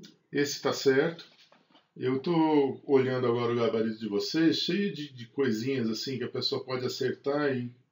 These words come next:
num, infelizmente, pelo nervosismo, ansiedade, coisas externas ocorrendo aí, pode ter se confundido na hora de marcar o gabarito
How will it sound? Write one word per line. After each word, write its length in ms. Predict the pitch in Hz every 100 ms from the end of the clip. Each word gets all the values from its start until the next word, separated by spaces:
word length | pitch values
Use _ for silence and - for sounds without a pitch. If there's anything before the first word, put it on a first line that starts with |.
| _
num, 720 | 120 131 135 131 127 127 127 - _
infelizmente, 760 | 156 147 139 117 104 120 117 -
pelo 180 | 110
nervosismo, 760 | 107 107 98 95 123 131 123 104
ansiedade, 800 | 95 - 95 101 120 123 104 - _ _ _ _ _ _ _ _ _ _ -
coisas 280 | 120 110 107
externas 460 | - - 110 107 101
ocorrendo 540 | 98 101 104 107 104
aí, 280 | 101 110 117
pode 300 | 123 123 120
ter 540 | - 123 120 120 113 - _ _ -
se 180 | 107 117
confundido 480 | - 135 127 113 123
na 80 | 123
hora 140 | 123
de 100 | 120
marcar 340 | 123 127 123
o 40 | 120
gabarito 560 | 127 151 165 101 -